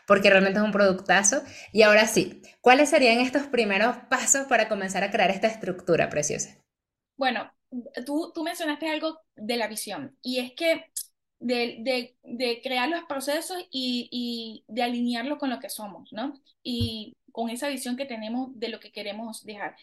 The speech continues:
Speaker 2: Y hay una frase que a mí me marcó, no recuerdo quién la dijo, pero,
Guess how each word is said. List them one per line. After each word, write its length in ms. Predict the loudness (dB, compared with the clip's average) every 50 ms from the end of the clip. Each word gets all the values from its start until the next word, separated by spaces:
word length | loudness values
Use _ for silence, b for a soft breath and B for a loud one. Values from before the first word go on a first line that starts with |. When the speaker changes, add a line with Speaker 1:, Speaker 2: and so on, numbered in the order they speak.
| b b b b b b
Speaker 2:
Y 160 | -4 -2 0
hay 140 | 0 0 0
una 180 | -2 -2 -4 -4
frase 240 | -4 -8 -8 -8
que 80 | -8 -6
a 40 | -6
mí 120 | -4 -4
me 120 | -2 -2 -2
marcó, 480 | -2 -2 -4 -6 -8 -8 -6 -4 -4
no 160 | -4 -4 -4 -6
recuerdo 360 | -8 -10 -10 -10 -10 -8 -8
quién 140 | -8 -8 -8
la 100 | -8 -8
dijo, 320 | -10 -10 -12 -12 -12 -12 -10
pero, 340 | -10 -8 -8 -8 -8 -8